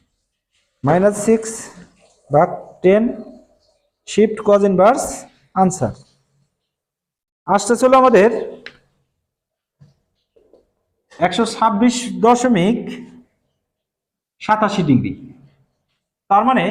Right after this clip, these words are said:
মাহি যদি স্রোতের বেগের সাথে একশো ছাব্বিশ পয়েন্ট সাতাশি ডিগ্রি কোণে রওনা দেয়, তাহলে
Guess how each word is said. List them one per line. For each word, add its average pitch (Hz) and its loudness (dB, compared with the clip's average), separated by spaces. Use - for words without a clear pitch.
মাহি 214 2
যদি 202 2
স্রোতের 269 4
বেগের 254 2
সাথে 214 0
একশো 208 0
ছাব্বিশ 226 -2
পয়েন্ট 269 0
সাতাশি 247 -2
ডিগ্রি 247 2
কোণে 262 4
রওনা 254 2
দেয়, 202 6
তাহলে 220 2